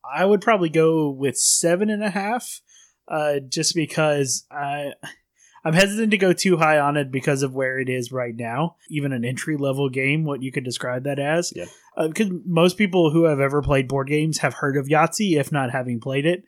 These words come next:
Speaker 1: So when you get to tell people, "Just come in and chuck dice and we'll go from there,"
Speaker 2: Yeah.
Speaker 1: like, that's a pretty easy intro for most people.
Speaker 2: Sure.
Speaker 1: Um, so I think a seven and a half for me is good because that, again, it's a solid game. It's well made.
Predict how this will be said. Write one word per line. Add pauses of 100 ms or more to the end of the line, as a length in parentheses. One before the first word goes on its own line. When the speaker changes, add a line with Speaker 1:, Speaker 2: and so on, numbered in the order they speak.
(300)
Speaker 1:
So
when
you
get
to
tell
people,
"Just
come
in
and
chuck
dice
and
we'll
go
from
there," (120)
Speaker 2:
Yeah.
Speaker 1:
like,
that's
a
pretty
easy
intro
for
most
people.
Speaker 2:
Sure. (240)
Speaker 1:
Um, (300)
so (180)
I
think
a
seven
and
a
half
for
me
is
good (320)
because
that, (520)
again,
it's
a
solid
game.
It's
well
made.